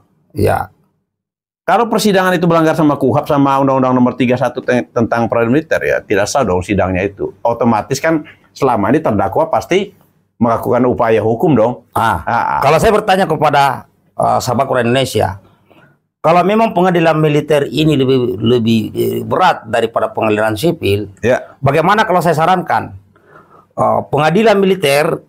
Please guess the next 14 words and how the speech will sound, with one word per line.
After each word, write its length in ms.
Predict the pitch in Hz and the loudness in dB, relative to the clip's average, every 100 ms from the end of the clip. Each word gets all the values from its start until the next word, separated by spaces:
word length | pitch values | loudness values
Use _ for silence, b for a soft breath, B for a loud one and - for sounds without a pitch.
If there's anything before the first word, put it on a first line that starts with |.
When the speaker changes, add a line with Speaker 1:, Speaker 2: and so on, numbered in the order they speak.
| _ | _
Speaker 1:
juga 280 | - 151 196 | 0 4 4
di-, 220 | 180 165 - | 2 -2 -4
di-, 340 | - 156 165 - | 0 2 2 2
diterapkan, 1040 | 147 165 - - 139 135 117 170 170 113 - _ _ _ | 2 0 -4 -4 -2 0 -2 -2 -2 -6 -12 _ _ _
eh, 120 | - | -2
dipakai 380 | 123 139 151 160 | -2 0 0 0
oleh 140 | 160 151 | 0 0
polisi 360 | 151 135 127 170 | 0 0 2 2
untuk 460 | 165 160 185 180 _ _ _ | 2 0 -2 -4 _ _ _
menghukum 800 | - 147 151 151 160 185 185 139 - - | -2 0 2 2 0 0 0 -6 -14 -4
warga 260 | 127 127 139 | -2 0 0
sipil 300 | 175 180 156 | 0 0 0
yang 180 | 147 151 139 120 - | 0 -2 -8 -12 -4
pidana? 540 | 165 190 175 135 | 0 2 0 -4